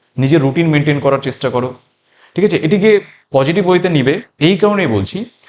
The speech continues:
যে এটি ছোট্ট একটা উদাহরণ দিয়ে বোঝার চে-, বোঝানোর চেষ্টা করি। আহ,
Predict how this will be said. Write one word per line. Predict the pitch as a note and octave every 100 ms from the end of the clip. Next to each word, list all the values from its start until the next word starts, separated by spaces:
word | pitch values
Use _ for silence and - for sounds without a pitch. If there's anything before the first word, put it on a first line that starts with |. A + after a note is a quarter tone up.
| _ D3+
যে |
এটি | E3
ছোট্ট | F#3 E3+ E3
একটা | F#3+ F#3+
উদাহরণ | D3+ D3+ F#3 G3
দিয়ে | F3
বোঝার | C#3+ C#3+
চে-, | D3 A#2+ -
বোঝানোর | A2 A2 B2 C3+ C#3
চেষ্টা | A#2+ G2+ G2
করি। | F2+ G2 _ _ _ - - -
আহ, | B2 A#2 - _